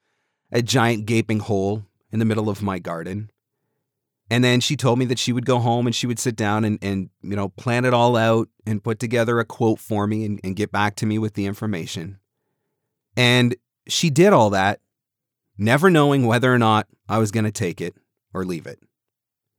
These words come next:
That's just part of her job. Showing up to people's houses, having conversations, coming up with designs and ideas, painting pictures for them, and then providing quotes. And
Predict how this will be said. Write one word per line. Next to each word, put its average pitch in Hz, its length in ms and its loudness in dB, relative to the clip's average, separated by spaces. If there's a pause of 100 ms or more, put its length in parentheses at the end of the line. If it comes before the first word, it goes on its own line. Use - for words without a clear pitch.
(1040)
That's 170 180 0
just - 220 -6
part 160 220 0
of 156 100 -8
her 147 120 0
job. 117 440 -4 (760)
Showing 156 400 0
up 147 140 -2
to 120 100 -8
people's 131 360 -4
houses, 107 600 -4 (180)
having 123 340 2
conversations, 104 960 -4 (560)
coming 143 260 2
up 135 140 -2
with 135 100 -4
designs 120 560 2
and 123 100 0
ideas, 110 480 -2
painting 117 400 -6
pictures 117 720 -6 (280)
for 110 180 0
them, 120 300 -4 (920)
and 127 140 0
then 135 100 2
providing 117 460 2
quotes. 92 480 -4
And 85 160 -10